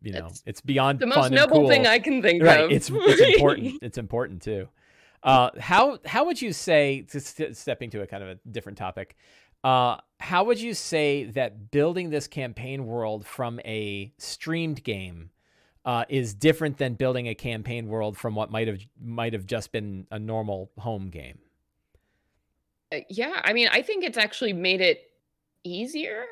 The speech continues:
Speaker 2: I think, because, you know, the, one of the big challenges of, you know, going from a homebrew D M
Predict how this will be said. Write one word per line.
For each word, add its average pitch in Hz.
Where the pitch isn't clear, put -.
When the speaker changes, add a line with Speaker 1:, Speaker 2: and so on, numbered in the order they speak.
Speaker 2:
I 233
think, 359
because, 240
you 214
know, 190
the, 185
one 247
of 277
the 247
big 196
challenges 143
of, 151
you 170
know, 147
going 165
from 151
a 151
homebrew 165
D 147
M 135